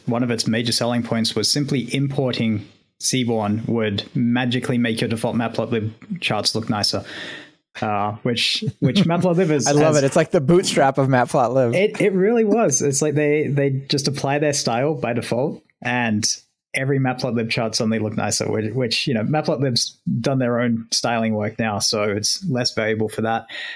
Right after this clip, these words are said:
Speaker 1: Um, I, I do like this A P I. It looks good, and, and as Dean's pointing out in chat, it's like Matplotlib has an object-oriented plotting A P I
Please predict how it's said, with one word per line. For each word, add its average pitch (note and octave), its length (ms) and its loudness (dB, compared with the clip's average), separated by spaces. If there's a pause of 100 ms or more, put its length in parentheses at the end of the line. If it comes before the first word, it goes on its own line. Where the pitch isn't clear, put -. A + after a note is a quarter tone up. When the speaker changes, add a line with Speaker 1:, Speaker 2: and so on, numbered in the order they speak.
(200)
Speaker 1:
Um, A#2 280 0
I, C3+ 180 -2 (200)
I D3 140 -2
do E3+ 240 2
like F3+ 240 0
this D#3+ 160 -2
A D#3+ 100 -2
P C3+ 140 -2
I. C3+ 340 -2 (180)
It B2+ 140 -2
looks D3 240 -2
good, C#3+ 240 0
and, B2 360 0
and C3 200 0
as A#2+ 200 0
Dean's C3+ 500 -2
pointing C3+ 280 -2
out C3 120 0
in B2 120 2
chat, A#2+ 320 -2
it's - 140 -8
like A#2+ 120 -2
Matplotlib C#3+ 480 -2
has B2+ 300 -2
an B2 100 0
object-oriented A#2 640 -2
plotting A2+ 260 -2
A A2+ 100 0
P A2+ 160 -4
I G#2+ 280 -4